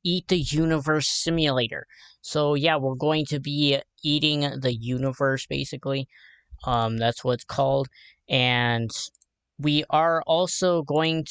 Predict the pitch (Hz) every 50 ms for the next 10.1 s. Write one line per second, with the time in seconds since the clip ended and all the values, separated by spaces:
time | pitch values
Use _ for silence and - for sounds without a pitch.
0 | - - 160 156 151 151 147 147 147 147 - _ _ _ - 147 147 143 139 -
1 | - - - 143 127 123 120 120 120 - _ - - - - 143 135 120 107 -
2 | 62 - - - - - 131 117 117 113 - - 117 117 113 113 110 110 110 110
3 | 113 113 113 - _ - 127 123 - 151 139 127 127 123 123 120 123 - - 113
4 | 107 107 107 - - 127 113 104 107 - - - - - - _ _ _ _ _
5 | _ _ _ _ _ _ _ _ - 110 107 - - 131 139 147 151 165 180 185
6 | 180 - 180 170 - - 175 170 160 127 113 104 - _ - - - - 120 117
7 | 117 113 113 113 113 113 - _ _ _ _ _ _ - 117 117 123 151 170 -
8 | - - 202 185 175 156 156 165 165 165 156 - - 143 147 151 147 147 143 143
9 | 139 139 131 135 139 - _ - - - - - - - 143 135 135 135 135 -
10 | -